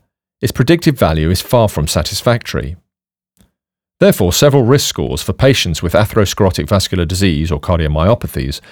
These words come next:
have been developed, and easily available information is the E C G. Thus, in their article,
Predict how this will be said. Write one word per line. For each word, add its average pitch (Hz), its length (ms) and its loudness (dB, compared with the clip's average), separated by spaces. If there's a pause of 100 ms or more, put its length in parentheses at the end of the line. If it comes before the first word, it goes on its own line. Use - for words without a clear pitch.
(160)
have 101 140 0
been 104 120 2
developed, 110 640 0 (520)
and 107 100 4
easily 131 300 4
available 92 400 2
information 92 600 0
is 82 140 -4
the 98 80 0
E 101 180 2
C 104 220 -2
G. 78 440 0 (920)
Thus, 90 300 2
in 85 100 0
their 82 160 0
article, 101 640 -2